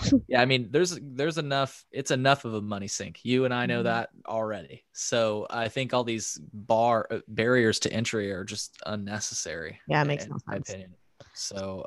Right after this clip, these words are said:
Speaker 2: Not really
Speaker 1: um,
Speaker 2: anything regulated has never really made sense to me, but I won't even
Speaker 1: Yeah.
Speaker 2: get into too much with that.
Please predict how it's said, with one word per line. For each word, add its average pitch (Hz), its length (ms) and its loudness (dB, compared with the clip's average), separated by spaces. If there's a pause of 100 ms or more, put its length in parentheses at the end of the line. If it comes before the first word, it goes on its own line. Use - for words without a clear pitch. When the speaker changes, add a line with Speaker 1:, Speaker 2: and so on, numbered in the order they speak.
(140)
Speaker 2:
Not 339 80 2
really 370 260 8
Speaker 1:
um, 240 60 10
Speaker 2:
anything 285 320 10
regulated 147 580 8
has 160 160 4
never 180 220 8
really 151 220 4
made 143 260 2
sense 139 400 -2
to 151 100 2
me, 147 300 4
but 143 400 4
I 160 120 6
won't 160 160 6
even 139 160 2
Speaker 1:
Yeah. 127 180 4
Speaker 2:
get - 40 -2
into 165 300 2
too 165 240 2
much 156 260 4
with 160 140 2
that. 151 360 8